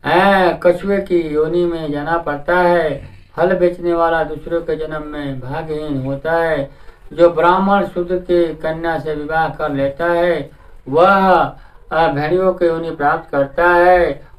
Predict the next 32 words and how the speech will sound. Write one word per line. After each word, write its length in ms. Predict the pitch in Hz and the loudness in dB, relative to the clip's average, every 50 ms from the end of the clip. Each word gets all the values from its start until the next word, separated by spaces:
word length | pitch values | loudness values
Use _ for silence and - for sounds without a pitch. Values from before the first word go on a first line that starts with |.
| - - | -8 -4
और 120 | - 151 | 0 2
अग्नि 400 | 160 165 175 175 185 202 214 226 | 4 4 4 4 2 0 -2 -2
को 320 | 214 - 208 202 190 180 160 147 - - - - - - - - | -2 -2 2 4 6 4 4 4 0 -8 -18 -20 -20 -20 -2 2
पैर 260 | 165 180 202 220 214 | 4 4 6 4 4
से 320 | 214 - - 208 202 190 180 | 0 0 2 4 4 4 4
स्पर्श 340 | 185 - 196 190 180 185 - | 2 0 0 0 0 0 0
करने 280 | 185 175 175 175 175 | 2 2 2 2 2
वाला 300 | 175 170 170 170 175 170 | 4 4 4 4 4 2
प्राणी 640 | 160 160 - 156 156 165 165 170 165 156 147 147 - - - - - - 123 | 2 0 -2 0 0 0 0 0 -2 -4 -6 -10 -12 -18 -20 -20 -20 -16 -6
बिलौटा 500 | 127 143 143 165 170 180 180 180 180 175 | -2 0 4 6 6 4 6 4 4 4
और 340 | 170 170 165 156 156 156 143 | 4 4 4 4 4 4 2
जीवों 340 | 139 139 147 156 170 175 170 | 0 -6 -6 -2 0 0 0
की 420 | 175 - 165 151 143 135 135 - - | -2 -6 -6 -4 -4 -4 -6 -8 -8
मांस 360 | 131 143 156 165 170 - - - _ - - - - - - - - - | -6 -4 -4 -4 -4 -6 -12 -20 _ -20 -20 -20 -20 -20 -20 -20 -8 -6
खाने 240 | 147 156 170 170 | -4 -2 -2 -2
पर 240 | 160 165 165 160 156 | -2 0 0 0 0
रोगी 320 | 143 147 147 143 165 175 165 | 0 -2 -2 -2 0 0 0
होता 360 | 143 139 143 139 - 160 160 | 2 0 -2 -2 -2 -2 0
है। 440 | 165 165 170 165 160 147 139 - - - - - - - 143 | 2 2 2 0 0 -2 -4 -8 -10 -12 -14 -12 -12 -10 0
जो 180 | 156 175 185 | 2 2 2
मनुष्य 360 | 190 196 185 185 185 175 170 | 2 0 0 2 2 0 0
जल 220 | - 156 165 180 185 | 0 0 2 2 2
में 320 | 196 190 185 180 175 156 | 0 0 0 0 0 0
सूत्रों 320 | - - 170 - - 165 160 | -4 -8 -12 -8 -8 -8 -6
को 180 | - 170 160 | -4 -4 -4
विनष्ट 420 | 151 151 147 147 165 165 156 - - | -4 -6 -8 -8 -8 -8 -8 -8 -4
करते 400 | 143 139 139 139 - 180 180 180 | -2 -2 -2 0 -2 -2 0 0
हैं, 360 | 170 170 170 160 151 - - - - - - - | 0 -2 -4 -6 -8 -12 -16 -20 -20 -20 -12 -6
वे 120 | 131 139 | -4 -4
मछली 440 | 143 147 147 147 139 - - 175 185 | -2 -2 -4 -6 -8 -8 -8 -4 -2
होते 480 | 175 156 151 156 156 151 156 175 180 185 | -2 0 0 -2 -2 -4 -2 -2 0 0
हैं। 500 | 185 185 185 185 180 165 - - - | 2 2 2 2 0 -2 -4 -10 -16